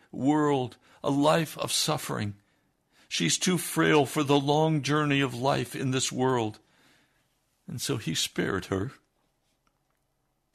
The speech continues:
She was as innocent of evil as anyone could be. The great ordeal of life is past for her. She has gone on before,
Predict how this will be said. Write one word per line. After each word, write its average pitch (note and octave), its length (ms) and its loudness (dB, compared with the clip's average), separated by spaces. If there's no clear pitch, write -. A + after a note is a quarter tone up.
She - 160 -4
was D3+ 260 4
as D#3 260 2
innocent F3 720 0
of C#3+ 260 -4
evil D#3+ 460 0
as C#3+ 280 -2
anyone D#3 460 -2
could D#3 280 -4
be. B2+ 320 -2
The D3 120 2
great E3+ 440 2
ordeal E3 520 4
of D3+ 140 2
life E3 400 2
is D#3 140 0
past D#3+ 560 -4
for B2+ 200 -4
her. A#2+ 280 -2
She F3 260 2
has F3+ 200 4
gone F3 300 0
on F#3 260 4
before, F3 640 0